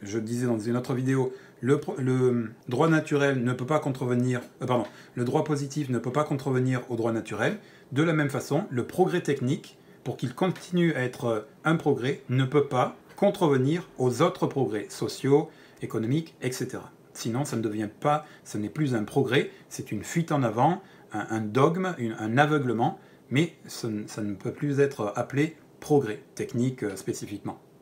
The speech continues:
Voilà. Donc je vous rappelle, premièrement, il faut nuancer la notion de progrès. Il y a du progrès positif, mais il y a aussi du progrès négatif. Donc un progrès, le progrès ne peut pas être un argument en soi,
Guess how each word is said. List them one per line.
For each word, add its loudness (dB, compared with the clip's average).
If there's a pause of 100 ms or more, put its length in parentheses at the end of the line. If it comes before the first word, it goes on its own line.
(160)
Voilà. -8 (760)
Donc 8
je -2
vous 2
rappelle, 2 (460)
premièrement, 4
il 0
faut 2
nuancer 4 (180)
la 2
notion 2
de 4
progrès. -2 (160)
Il -6
y -2
a 0
du -4
progrès 2
positif, 0
mais 0
il -2
y 2
a 0
aussi -4
du 0
progrès 0 (180)
négatif. 0
Donc -4
un -2
progrès, 0 (300)
le -6
progrès 0
ne 4
peut -6
pas 2
être -2
un 2
argument 4
en 2
soi, 2